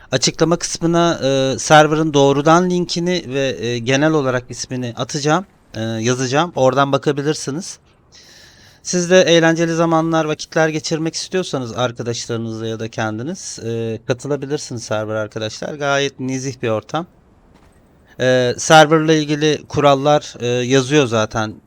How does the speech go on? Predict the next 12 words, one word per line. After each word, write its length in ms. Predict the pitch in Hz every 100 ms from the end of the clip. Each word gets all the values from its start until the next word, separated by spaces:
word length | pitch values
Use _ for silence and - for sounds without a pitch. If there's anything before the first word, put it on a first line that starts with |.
| 101
girişte 500 | 113 110 - - 147
ve, 260 | 151 147 -
e, 420 | 113 117 117 110
oyunun 440 | - 113 120 120 117
ilk 200 | 120 -
sağ 340 | - 117 113
kısmında 600 | 123 - 117 110 113 113 - _ _ _ _ _ _
bildirim 560 | 98 107 117 110 123 120
bölümünde, 680 | 117 113 113 113 139 143 98
e, 240 | 107 110
ayarlarla 640 | 110 120 123 123 127 123 123
ilgili 480 | 120 117 120 147